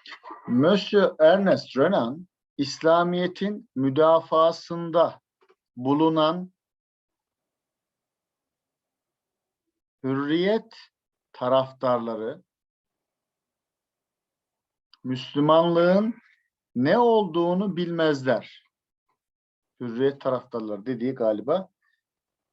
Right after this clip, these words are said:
şey, Namık Kemal işte İttihat ve Terakki o zaman hürriyet taraftarı olduğu için herhalde onu kastediyor.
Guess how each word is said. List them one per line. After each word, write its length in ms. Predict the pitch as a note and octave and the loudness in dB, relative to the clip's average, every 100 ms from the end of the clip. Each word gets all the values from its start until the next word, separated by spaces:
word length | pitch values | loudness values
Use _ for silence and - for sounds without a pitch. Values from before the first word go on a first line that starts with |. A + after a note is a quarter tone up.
| _ _ | _ _
şey, 320 | _ - B2+ - _ _ _ _ _ _ - - _ _ _ _ _ _ _ _ _ _ _ _ | _ -8 -8 -8 _ _ _ _ _ _ -20 -20 _ _ _ _ _ _ _ _ _ _ _ _
Namık 400 | - A#2 A2 G#2+ | -12 -8 -6 -8
Kemal 260 | - A2 G#2+ | -10 -8 -6
işte 220 | - - | -6 -8
İttihat 400 | A2+ - A2+ - | -6 -2 -2 -2
ve 60 | G#2 | -8
Terakki 520 | - G#2+ G2 - G#2 | -4 -4 -4 -6 -8
o 40 | |
zaman 280 | G2+ A2 G#2 | -6 -6 -6
hürriyet 440 | A2+ G#2 A2+ A2+ - - _ _ - | -6 -4 -4 -6 -8 -20 _ _ -14
taraftarı 480 | - A2+ A2 - G#2 | -8 -6 -6 -6 -4
olduğu 240 | G#2+ A2+ | -2 0
için 280 | E3 F3 F#3 | -2 -2 -4
herhalde 320 | F3+ A#2 A#2 | -4 -4 -2
onu 180 | D3+ D3+ | -4 -6
kastediyor. 500 | - A#2+ - F#2+ F#2+ | -8 -10 -12 -12 -12